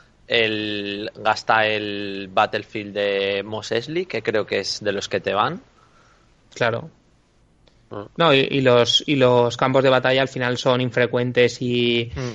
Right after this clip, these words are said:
Speaker 2: y comunes que
Speaker 3: Sí.
Speaker 2: puestos a comprarlos valen ma-, ma-, menos de un euro, entonces no es dinero, no es lo mismo que te digan, no, pues un, uno con la fuerza, pues son veinte, dices, "Pff, pues ya pica más",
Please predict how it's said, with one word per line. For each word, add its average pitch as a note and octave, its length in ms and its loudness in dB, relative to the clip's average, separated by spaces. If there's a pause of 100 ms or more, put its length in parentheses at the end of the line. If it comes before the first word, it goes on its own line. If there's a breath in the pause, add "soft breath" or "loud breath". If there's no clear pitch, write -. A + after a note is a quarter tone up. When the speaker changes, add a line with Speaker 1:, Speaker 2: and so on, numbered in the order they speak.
(140)
Speaker 2:
y A#2 560 -4
comunes B2 560 2
que A#2 1040 -2
Speaker 3:
Sí. - 220 -10 (120)
Speaker 2:
puestos D#3+ 320 2
a D3 100 2
comprarlos C3+ 600 2
valen B2 400 -4
ma-, B2 180 -6
ma-, C3 240 -6
menos C3 360 -2
de B2+ 40 0
un B2 100 -2
euro, B2 280 0
entonces A#2 420 -4 (520 loud breath)
no C3+ 120 2
es B2 100 4
dinero, A2+ 380 0
no A#2 120 -4
es A#2+ 40 0
lo B2+ 80 4
mismo B2+ 240 2
que A#2+ 220 6
te A#2 160 -4
digan, A#2 240 0
no, C#3+ 120 4
pues B2 200 2
un, C3+ 680 -2
uno D3+ 220 2
con D#3+ 100 4
la D#3 120 4
fuerza, B2 340 2
pues A#2+ 140 -4
son C#3 180 0
veinte, C3 320 0
dices, A#2 280 -4
"Pff, - 200 -14 (380 loud breath)
pues B2+ 140 0
ya A#2+ 120 4
pica A#2 220 2
más", A2 320 -6